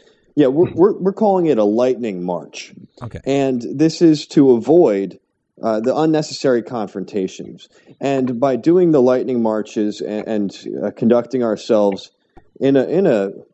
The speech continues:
Speaker 1: very presentable manner, we're going to be able to get a lot of valuable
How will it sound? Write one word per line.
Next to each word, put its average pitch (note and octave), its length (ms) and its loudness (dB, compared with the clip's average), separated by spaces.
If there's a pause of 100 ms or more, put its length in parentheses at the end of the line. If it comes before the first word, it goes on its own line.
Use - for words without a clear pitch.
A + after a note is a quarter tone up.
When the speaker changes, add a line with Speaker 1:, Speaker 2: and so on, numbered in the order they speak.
(200)
Speaker 1:
very B2+ 340 0
presentable A2+ 640 -4
manner, A2+ 540 -2 (320)
we're D3+ 140 4
going E3+ 200 2
to E3 60 -10
be D3+ 140 4
able B2 180 2
to A#2+ 160 -2
get G#2 260 0
a G2+ 80 -6
lot B2+ 240 -2
of A2 120 -2
valuable G#2+ 800 -2